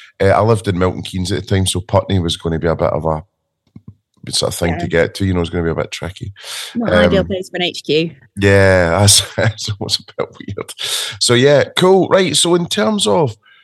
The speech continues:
Speaker 1: you know, we're talking about digital today,
Speaker 2: Mm.
Speaker 1: and, you know, we're obviously,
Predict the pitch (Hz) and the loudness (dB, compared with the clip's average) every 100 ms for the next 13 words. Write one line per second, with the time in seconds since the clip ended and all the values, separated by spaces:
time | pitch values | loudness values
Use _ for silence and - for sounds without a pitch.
0 | _ _ - 127 113 113 156 151 120 101 | _ _ -4 -2 -2 -2 -2 -2 -4 -4
1 | 95 104 98 98 98 82 101 98 95 95 | -4 -6 -6 -8 -8 0 2 4 4 0
2 | 185 92 95 92 87 98 87 82 80 85 | -2 2 4 2 0 -2 0 0 0 -4
3 | 85 85 | -4 -6